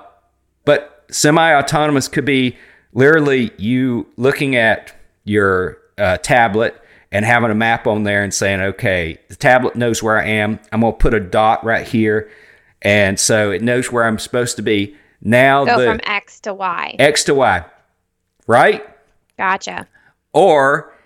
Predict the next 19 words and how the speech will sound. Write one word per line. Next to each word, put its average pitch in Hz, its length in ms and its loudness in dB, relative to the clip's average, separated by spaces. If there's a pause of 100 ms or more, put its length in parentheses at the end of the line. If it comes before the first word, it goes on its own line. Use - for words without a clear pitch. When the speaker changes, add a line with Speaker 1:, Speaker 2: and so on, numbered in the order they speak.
(220)
Speaker 1:
it - 220 -4
could 135 240 -2
be 117 480 -4
even 117 480 -6 (180)
a 110 60 -6
little 123 240 0
fancier 127 500 -6
than 104 80 -6
that. 107 220 -6
Say, 117 340 -4 (480)
"Take 160 340 -4
me 170 140 -6
to - 140 -18
grandma's 87 600 -4
house." - 440 -12 (380)
And 233 140 -4
Speaker 2:
Mm-hmm. - 60 -4
Speaker 1:
so 127 500 2 (840)
the, 110 320 0